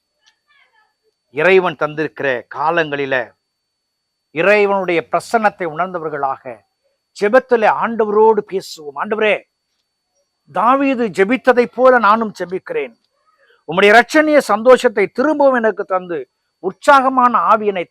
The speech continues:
தாங்கும்படி செய்யும்" என்று சொல்லி மன்றாடும் பொழுது, என் தேவனாகிய கடவுள் சுத்த இருதயத்தை என்னிலே சிருஷ்டித்து நிலைவரமான ஆவியை கொடுத்து என்னை தாங்குவார் என்பதிலே மாற்றமில்லை.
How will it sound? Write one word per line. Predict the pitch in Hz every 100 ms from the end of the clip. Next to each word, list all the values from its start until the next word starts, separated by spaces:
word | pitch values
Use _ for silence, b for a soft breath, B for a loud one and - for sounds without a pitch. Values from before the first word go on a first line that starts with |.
| -
தாங்கும்படி | 190 240 233 214 175
செய்யும்" | - 214 233
என்று | 208 180 -
சொல்லி | 165 131
மன்றாடும் | 139 156 147 139
பொழுது, | 127 131 120 - _ _ _ _ _
என் | 113 110
தேவனாகிய | 170 196 185 165 139 156
கடவுள் | 143 147 143 135 110 _ _ _
சுத்த | _ 220 - 226
இருதயத்தை | 160 170 175 170 - 143
என்னிலே | 147 135
சிருஷ்டித்து | 123 - 139 - 131 _ 113 - _ _
நிலைவரமான | 123 156 202 220 214 226 247
ஆவியை | 175 160 175 160 147
கொடுத்து | 139 139 - 117 _ _
என்னை | 131 123 - 180
தாங்குவார் | 220 202 196 175
என்பதிலே | 151 139 131
மாற்றமில்லை. | 127 160 - 175 175 190